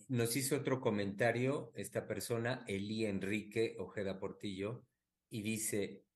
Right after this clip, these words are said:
"¿Pero autoridad cuál? Es decir, la que no respeta esto nuevo social, sexual,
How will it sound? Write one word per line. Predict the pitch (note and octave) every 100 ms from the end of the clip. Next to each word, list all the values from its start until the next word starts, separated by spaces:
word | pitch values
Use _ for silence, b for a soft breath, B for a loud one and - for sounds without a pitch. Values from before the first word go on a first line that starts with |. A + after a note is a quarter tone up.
| _ _
"¿Pero | A#2+ A2+ A2+
autoridad | A2 A2+ A2+ A2 G#2+ B2 F3+ - - _ _ _ _ _
cuál? | - E3 D#3 F2 D#2+ - _ _ _ _ _ _ _ _ -
Es | C3+
decir, | D#3+ D3 C3 G2+ - - _ _ _ _ _ _
la | A2 A2+
que | - A#2
no | C3
respeta | C#3 D3+ - C3+ B2+ C3 C3+ - -
esto | A#2+ A#2 - B2
nuevo | A2+ A#2 A#2+ B2
social, | A#2+ A2+ G2 - G#2+ G#2+ A#2+ B2 -
sexual, | - G2 - - A2+ B2 C3+ -